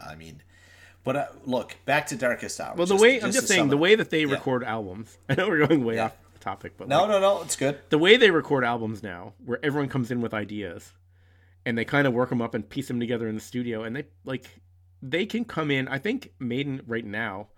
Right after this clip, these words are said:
Speaker 2: if
Speaker 1: Yeah.
Speaker 2: someone told them, like, "You have to go in the studio now for two weeks, everyone bring your ideas," I think they could, in two weeks, put an album together and have it recorded and out and ready to go.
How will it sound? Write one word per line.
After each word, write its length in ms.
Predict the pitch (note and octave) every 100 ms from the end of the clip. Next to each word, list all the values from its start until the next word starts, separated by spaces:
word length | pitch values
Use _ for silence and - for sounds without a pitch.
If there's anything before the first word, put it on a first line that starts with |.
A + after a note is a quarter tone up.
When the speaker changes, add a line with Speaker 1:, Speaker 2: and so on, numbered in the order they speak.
| _ - _ _
Speaker 2:
if 320 | - A#2 - -
Speaker 1:
Yeah. 200 | F2+ -
Speaker 2:
someone 640 | - - D3+ D#3+ D3+ D3 - - -
told 260 | B2 B2
them, 200 | A2+ A2
like, 400 | G#2+ G#2 G#2 - _ _ _ -
"You 140 | C#3+
have 100 | D3+
to 80 | D#3
go 120 | D3
in 80 | C3+
the 60 | B2
studio 380 | - B2+ A#2+ A2+
now 180 | A2 A2
for 120 | A2
two 200 | - A2+
weeks, 440 | G#2+ G#2+ - - _ _ _ _ _ _ _ -
everyone 240 | A#2+ A#2+
bring 160 | A2 A2+
your 120 | A2+
ideas," 360 | G#2+ A2 G#2 G2+
I 60 | A#2
think 200 | C#3+ C#3+
they 120 | C3
could, 180 | C#3+ C3
in 120 | A2+
two 160 | - A#2+
weeks, 200 | A#2 -
put 140 | A#2
an 60 | A2+
album 200 | G#2+ A2
together 320 | G#2+ G2 F#2+
and 280 | G#2 G2 G2 _ _ -
have 160 | G#2+ G#2+
it 40 |
recorded 440 | G#2 - A2+ G2+ G2
and 140 | G2+
out 200 | - F#2+ -
and 160 | G2
ready 240 | F#2 F#2+ F2+
to 60 |
go. 100 | G2+